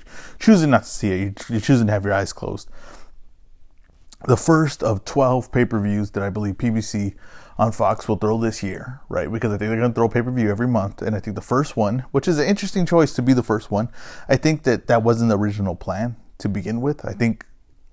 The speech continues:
it was supposed to be Luis Ortiz or Charles Martin versus Andy Ruiz. Andy Ruiz had an injury, from what I'm hearing, so the reason, so they put the two opponents' options against each other in Luis Ortiz versus Charles Martin.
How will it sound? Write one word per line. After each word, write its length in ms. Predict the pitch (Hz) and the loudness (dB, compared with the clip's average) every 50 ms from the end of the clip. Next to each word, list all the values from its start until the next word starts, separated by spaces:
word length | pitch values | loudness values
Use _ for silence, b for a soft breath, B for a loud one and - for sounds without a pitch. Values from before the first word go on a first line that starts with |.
| _ _ _ - - - - - - - - - | _ _ _ -20 -20 -20 -20 -20 -20 -20 -4 2
it 60 | 151 | 6
was 100 | 156 151 | 6 6
supposed 220 | 147 - 190 175 143 | 6 6 4 4 6
to 40 | 156 | 6
be 60 | 147 | 8
Luis 340 | 135 135 131 131 123 - 131 | 8 8 8 6 4 4 2
Ortiz 400 | 120 - - 120 117 107 - - - | 0 0 2 0 0 0 -2 -4 -2
or 300 | - 135 147 147 139 123 | 4 6 8 8 8 6
Charles 260 | - - 113 101 98 | 4 2 0 0 0
Martin 380 | 95 101 98 95 101 101 98 101 | -2 -2 -4 -4 -4 -6 -4 0
versus 480 | 113 120 110 - 117 98 90 - - - b b b b b b | 0 0 0 0 -2 -4 -4 -6 -12 -18 b b b b b b
Andy 220 | b 120 120 117 104 | b 2 4 4 4
Ruiz. 500 | 95 98 98 95 85 78 - - - - - - _ _ _ - - - - - - b b b b b - | 2 0 -2 -4 -6 -10 -14 -18 -20 -20 -20 -20 _ _ _ -20 -20 -20 -20 -20 -20 b b b b b -2
Andy 140 | - 123 120 | 0 2 4
Ruiz 400 | 117 117 117 113 107 - - 135 - - | 6 6 4 4 2 0 -4 -4 -2 0
had 160 | 123 127 113 | 2 2 2
an 60 | 110 | 2
injury, 420 | 104 120 120 - 139 143 156 165 - B B B B B B B B | 0 -2 -2 0 0 0 0 -2 -4 B B B B B B B B
from 140 | B - 120 | B 0 2
what 140 | 110 113 110 | 4 4 4
I'm 140 | 104 101 107 | 4 4 4
hearing, 440 | 120 120 127 147 160 156 131 92 - - _ - | 2 2 2 2 0 -2 -6 -8 -12 -18 _ -18
so 200 | - - - 120 | -8 -4 -2 0
the 100 | 104 107 | 2 2
reason, 420 | 113 110 104 104 104 107 101 - - | 2 2 2 2 2 0 0 -2 -2
so 140 | - - 117 | 0 2 2
they 100 | 110 107 | 2 2
put 180 | - - 135 107 | 2 0 -2 -2
the 80 | - | -2
two 140 | - - 135 | 0 2 2
opponents' 600 | 117 104 - - 120 123 139 165 190 - - - - | 2 2 0 0 0 2 2 2 0 -4 -8 -8 -2
options 560 | - 117 123 190 - - 196 202 208 208 - - b b b b b b b b | 0 2 0 0 0 -2 -2 0 0 -2 -4 -10 b b b b b b b b
against 360 | - 127 156 170 170 - - | 0 2 2 2 2 0 -2
each 60 | - | 0
other 180 | 110 98 95 95 | 0 0 0 0
in 280 | 95 98 98 80 - 101 | -2 -2 -2 -4 -2 0
Luis 280 | 110 110 117 117 - | 2 2 2 2 2
Ortiz 300 | 151 139 - 113 110 - | 0 0 0 -2 -2 -2
versus 200 | - 107 101 107 | -2 -4 -4 -2
Charles 240 | - - 104 104 110 | 0 2 2 2 4
Martin. 400 | 127 139 110 - - - - - | 4 2 2 2 0 -8 -16 -20